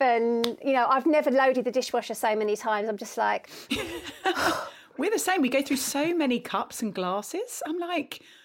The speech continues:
Speaker 2: "Why can't we just use the same one?" We just can't get it into our head. It's like eternal loading and unloading.
Speaker 1: Yeah,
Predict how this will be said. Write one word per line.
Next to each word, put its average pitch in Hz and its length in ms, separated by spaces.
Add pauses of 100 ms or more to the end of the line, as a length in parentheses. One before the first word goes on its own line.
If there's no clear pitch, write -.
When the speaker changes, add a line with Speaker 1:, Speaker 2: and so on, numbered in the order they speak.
(300)
Speaker 2:
"Why 320 300
can't 480 220
we 427 60
just 392 200
use 294 200
the 269 80
same 262 300
one?" 349 200
We 233 80
just - 180
can't - 240
get 254 120
it 233 80
into 220 260
our 202 120
head. 302 260
It's 214 160
like 208 200
eternal 220 640
loading 202 360
and 208 100
unloading. 285 320
Speaker 1:
Yeah, 370 240